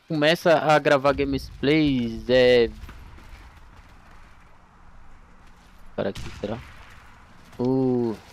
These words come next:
algumas dicas, algumas coisas de, de Warface pra vocês, cara. Eu vou tá passando um, um bom tempo com vocês. Eu vou tá dedicando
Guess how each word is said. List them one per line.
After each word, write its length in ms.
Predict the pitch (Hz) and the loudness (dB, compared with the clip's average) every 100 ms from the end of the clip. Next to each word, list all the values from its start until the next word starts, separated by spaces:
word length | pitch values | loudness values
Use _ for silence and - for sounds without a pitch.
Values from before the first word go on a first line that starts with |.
| - - - - - - - - - - - | -20 -20 -20 -20 -20 -20 -20 -20 -20 -12 -6
algumas 420 | 131 139 165 139 | -6 -2 0 0
dicas, 540 | 113 131 156 - 131 | -2 -2 -2 0 0
algumas 400 | 139 131 156 - | 0 -2 -6 -4
coisas 360 | - 151 139 127 - - _ _ - - - - | -2 -2 -2 -16 -20 -20 _ _ -20 -20 -20 -6
de, 1200 | 170 185 180 175 165 156 147 139 131 120 113 107 107 - - - - - - - | 0 2 2 2 2 2 0 0 -2 -2 -4 -8 -12 -20 -20 -20 -20 -20 -20 -4
de 80 | 156 | 0
Warface 840 | 190 160 - - - 185 190 - | 4 4 2 -10 0 4 4 2
pra 180 | - 165 | -2 0
vocês, 520 | 139 131 - 165 156 | 0 -4 0 0 0
cara. 260 | - 110 - - _ _ | 2 2 2 -8 _ _
Eu 100 | 208 | -8
vou 100 | 208 | -4
tá 140 | 220 220 | -2 0
passando 680 | 240 220 - 214 202 135 - - - _ | 2 0 0 0 2 -2 -6 -18 -20 _
um, 460 | 165 180 170 165 147 - - | -6 -4 -2 -2 -6 -8 -8
um 80 | 160 | -4
bom 280 | 151 202 | -2 -2
tempo 320 | 208 185 180 - | -2 -2 -4 -6
com 120 | 165 | -8
vocês. 800 | 151 147 - 147 160 170 - - _ _ _ _ _ _ _ _ _ - | -6 -8 -4 0 0 0 -6 -20 _ _ _ _ _ _ _ _ _ -10
Eu 80 | 123 | -4
vou 140 | 151 | -2
tá 180 | - 175 | 2 2
dedicando 580 | 170 165 160 - 175 | 2 0 -4 2 2